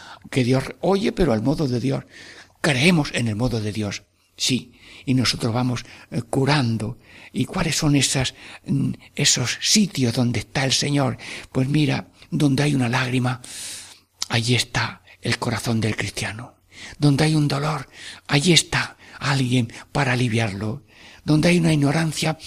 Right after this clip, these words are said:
escuelas profesionales, la universidad, eh, el,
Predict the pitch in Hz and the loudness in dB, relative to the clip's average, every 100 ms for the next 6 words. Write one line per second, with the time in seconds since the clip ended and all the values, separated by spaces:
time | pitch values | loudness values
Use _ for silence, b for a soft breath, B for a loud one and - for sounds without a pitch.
0 | B - - - 113 101 - 110 135 151 | B -4 -2 0 -2 -2 -2 -2 -2 -4
1 | 110 101 104 113 B B - 123 120 120 | -4 -6 -6 -6 B B -2 0 2 0
2 | 127 175 156 98 95 - B B B 160 | 0 -2 -2 -4 -6 -10 B B B 0
3 | 139 160 139 101 90 160 | 0 0 -2 -2 -4 -6